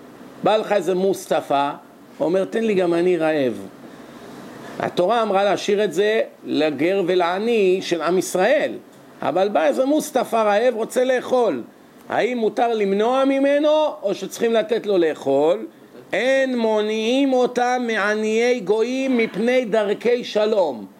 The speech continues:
שלא ישנאו אותנו ולא תהיה עוד אנטישמיות ולא יילחמו בנו וכל מיני כאלה דברים,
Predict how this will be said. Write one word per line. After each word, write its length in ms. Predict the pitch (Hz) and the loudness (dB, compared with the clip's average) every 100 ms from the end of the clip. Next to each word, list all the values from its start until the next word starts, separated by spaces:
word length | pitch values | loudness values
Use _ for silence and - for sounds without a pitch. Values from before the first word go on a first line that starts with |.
| - - | -20 -20
שלא 300 | - 156 226 | -2 2 2
ישנאו 300 | 226 - 208 190 | 0 -2 0 0
אותנו 540 | 180 160 151 143 143 127 | 0 -4 -2 -4 -4 -2
ולא 200 | 151 185 | -2 -2
תהיה 140 | 190 190 | 0 0
עוד 160 | 190 | 2
אנטישמיות 720 | 175 170 151 151 147 131 127 117 | 0 0 -4 -2 0 0 0 2
ולא 340 | 143 170 175 | 2 2 2
יילחמו 480 | 165 160 - 165 170 | 0 0 -2 0 0
בנו 460 | 143 135 127 120 120 - - - - | 0 0 0 -2 -2 -8 -20 -16 -4
וכל 260 | 143 208 | -2 0
מיני 260 | 214 202 185 | 0 0 0
כאלה 280 | 180 180 170 | 0 -2 -2
דברים, 640 | 135 151 160 190 214 185 | 0 0 2 0 -2 -6